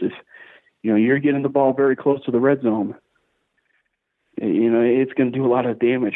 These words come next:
for, for you as the defense to cover that. So I think that, so yes, the offensive probably the win it or lose it probably battle of this game. I would also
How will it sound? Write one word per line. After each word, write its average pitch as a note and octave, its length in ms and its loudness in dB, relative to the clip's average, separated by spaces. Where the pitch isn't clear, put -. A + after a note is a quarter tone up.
for, A2 360 -6
for C3 80 2
you B2+ 180 4
as B2+ 80 -2
the A2 80 -4
defense A#2 400 0
to G2+ 60 -6
cover G#2+ 280 2
that. G2 260 0
So C#3 80 4
I A2+ 140 4
think B2+ 260 2
that, B2 200 4
so A#2 280 4
yes, C3 240 4
the B2+ 80 4
offensive B2 460 -2
probably A#2+ 500 -2
the B2 120 2
win C#3+ 400 2
it A#2 180 2
or A#2+ 140 2
lose D3 320 0
it B2 160 0
probably A#2 280 -2
battle A2 480 2
of A#2 160 0
this A2+ 220 2
game. A#2+ 340 2
I A#2 80 0
would B2+ 140 4
also B2+ 320 2